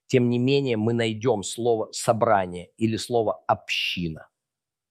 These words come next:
используемое для обозначения одного и того же слова в разных местах Священного Писания.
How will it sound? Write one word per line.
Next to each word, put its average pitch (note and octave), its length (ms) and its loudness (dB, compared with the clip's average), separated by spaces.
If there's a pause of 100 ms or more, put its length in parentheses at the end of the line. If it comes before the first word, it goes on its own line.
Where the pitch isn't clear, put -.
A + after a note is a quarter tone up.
(520)
используемое C#3 1000 4
для A#2 220 6
обозначения A2+ 840 0 (100)
одного A2+ 840 4
и A2 80 -4
того A2 400 2
же F#2 160 -6
слова A2+ 760 2 (920)
в G2+ 60 0
разных A#2 580 4 (300)
местах - 640 2
Священного A2 580 -2
Писания. D#2+ 520 -8